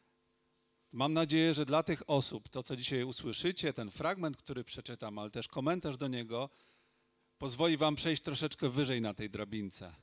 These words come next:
Może nawet na dziesięć. Ci z was, którzy są na tej dziesiątce, jesteście pewni Bożej miłości, to mam nadzieję, że to, co dzisiaj usłyszycie, też was w tym,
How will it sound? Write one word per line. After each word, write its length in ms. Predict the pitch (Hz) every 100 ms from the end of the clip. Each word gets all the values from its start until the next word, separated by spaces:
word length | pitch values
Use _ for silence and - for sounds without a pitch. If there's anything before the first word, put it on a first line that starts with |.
| _ _ _ _ _ _
Może 220 | 110 117 123
nawet 280 | 123 127
na 120 | 123 117
dziesięć. 540 | 123 120 - 85 - -
Ci 200 | 180 170
z 60 |
was, 280 | 135 151 156
którzy 220 | - 147
są 240 | 131 185 180
na 120 | 151
tej 160 | 165 135
dziesiątce, 520 | 127 - 131 123 131
jesteście 400 | 110 120 - 113
pewni 420 | 165 180 160 139
Bożej 280 | 131 127 127
miłości, 720 | 123 120 113 - - 135 147 - _ _ _ _ _ _ _ _ 135
to 60 |
mam 180 | 135 139
nadzieję, 380 | 131 120 135 131
że 140 | 127
to, 360 | - 143 139 139
co 180 | - 127
dzisiaj 220 | 113 123
usłyszycie, 520 | 117 127 - 156 143
też 180 | 139 117
was 160 | 123
w 60 | -
tym, 180 | -